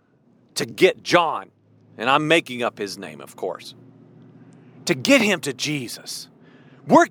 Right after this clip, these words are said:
getting him to Jesus. And one guy says, "Hey, what about the roof?" "The roof? What are you talking about? This is,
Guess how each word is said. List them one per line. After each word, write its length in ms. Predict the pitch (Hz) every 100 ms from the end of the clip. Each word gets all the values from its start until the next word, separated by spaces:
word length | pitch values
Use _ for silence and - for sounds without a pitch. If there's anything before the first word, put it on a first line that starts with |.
| -
getting 320 | - 254 156
him 240 | 175 165
to 100 | 139
Jesus. 680 | 113 117 143 131 - - - _ _ _ _ - -
And 140 | 127 151
one 160 | 196
guy 400 | 151 117 113 117 _ _
says, 540 | - 165 135 123 - -
"Hey, 280 | 185 160 - _ _ _ _ _ - - _ _ _ _ _ _ - - - - -
what 180 | 117 202
about 320 | 202 160 -
the 80 | 156
roof?" 540 | 139 277 302 - - _ _ _ _ _ _ _ _ _ - _ - - - - - - - - - - -
"The 80 | 82
roof? 560 | 190 302 220 151 - - _ _ - - - - -
What 140 | - 269
are 40 |
you 80 | 269
talking 400 | - 311 349 -
about? 380 | - 95 - - - - - - - - - - - - - - -
This 260 | - 294 285
is, 300 | 240 -